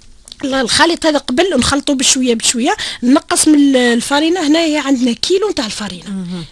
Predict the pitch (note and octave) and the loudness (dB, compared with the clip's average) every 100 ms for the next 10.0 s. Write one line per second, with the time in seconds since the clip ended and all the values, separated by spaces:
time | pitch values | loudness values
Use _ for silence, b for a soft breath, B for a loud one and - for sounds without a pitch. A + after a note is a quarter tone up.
0 | - F#3+ G3 G#3 F4 - A#3+ G3 F#3 - | -16 -12 -6 -2 -2 -2 -6 -6 -12 -12
1 | B G3 A3+ C4 - C4+ D#4 E4 F4 F4+ | B -6 -4 -4 -6 -4 0 2 2 4
2 | D#4+ - D#4+ D#4+ C#4+ D#4 - G#3+ - - | 2 2 0 2 2 0 -4 -8 -8 -12
3 | E3 D#3+ D#3 D#3+ C#3 _ _ _ _ _ | -12 -12 -12 -14 -16 _ _ _ _ _
4 | _ - G3 G3+ C#4 C#4 - D4 E4 D#4 | _ -14 -10 -6 -4 -4 -2 0 2 2
5 | C#4 B3 C4+ F4 A#3 D#4 G4 B3 G3+ G#3 | 4 4 4 0 0 0 0 -2 -6 -8
6 | F#3 F3 E3+ D3+ D#3 B G#3+ G#3+ F#3 C#4+ | -8 -10 -12 -12 -14 B -8 -4 2 6
7 | D4+ D#4 A4+ B B A#3 A#3 A#3 A3+ A3 | 8 6 2 B B -4 -2 0 -2 -2
8 | A#3+ C4+ C#4+ C4+ D4 D4 C#4 C#4 A3 G#3 | 0 2 2 4 4 4 4 4 4 -2
9 | G#3+ - - C#4 A#3 - D4 F#3+ F3+ | -4 -2 0 2 2 2 2 0 -6